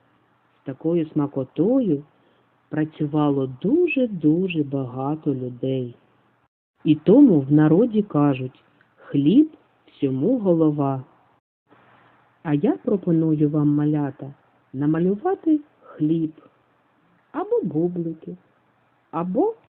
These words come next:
паляницю, те, що ви більше всього любите. І пам'ятайте, до хліба завжди треба ставитися з пошаною, тому що він проходить дуже довгий шлях від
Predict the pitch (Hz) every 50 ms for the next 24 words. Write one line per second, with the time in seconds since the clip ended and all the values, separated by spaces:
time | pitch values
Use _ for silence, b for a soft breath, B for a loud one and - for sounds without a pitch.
0 | _ _ _ _ _ - 415 427 381 262 185 160 156 165 170 170 156 156 - -
1 | 160 160 175 _ _ _ _ _ _ _ _ _ _ _ _ _ _ _ - 214
2 | 311 427 440 - _ - - - 156 147 143 139 143 139 135 185 277 392 - -
3 | - - 156 - _ - 147 139 127 151 185 220 214 165 143 143 139 135 139 127
4 | - - 135 131 131 _ _ _ _ _ _ _ _ _ _ - - 294 - 240
5 | 220 208 185 180 175 180 - - 170 160 160 156 151 151 - 143 135 139 - _
6 | _ _ _ _ _ _ 180 170 170 170 - - 180 175 175 170 147 147 147 143
7 | 139 - - 151 185 247 285 294 294 285 220 - - 233 220 214 - - - 156
8 | 156 175 190 208 185 180 180 165 - _ _ - 135 135 151 165 165 165 156 160
9 | 147 - 147 147 - _ - 151 147 - - - 135 135 139 143 139 135 135 127
10 | 131 127 135 - _ _ b b b b b b b b b b _ _ _ _
11 | _ - 165 156 160 156 165 156 156 - - - 139 135 147 143 143 - - 143
12 | 143 - - 156 147 143 143 135 135 139 135 139 214 294 370 370 349 302 277 262
13 | 240 202 160 165 170 185 196 180 156 156 156 156 - - - 143 143 143 143 135
14 | 135 - - _ _ _ _ _ _ _ _ _ - 135 131 151 160 151